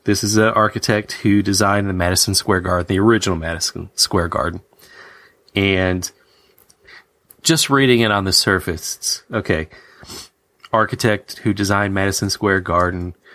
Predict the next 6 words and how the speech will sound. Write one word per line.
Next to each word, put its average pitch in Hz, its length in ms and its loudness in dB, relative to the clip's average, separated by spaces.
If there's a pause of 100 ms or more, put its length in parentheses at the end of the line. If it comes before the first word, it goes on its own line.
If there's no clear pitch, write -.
(160)
was 92 260 0
shot - 720 0 (840)
on 95 180 2
the 92 100 -4
rooftop 95 560 -4
garden 110 460 0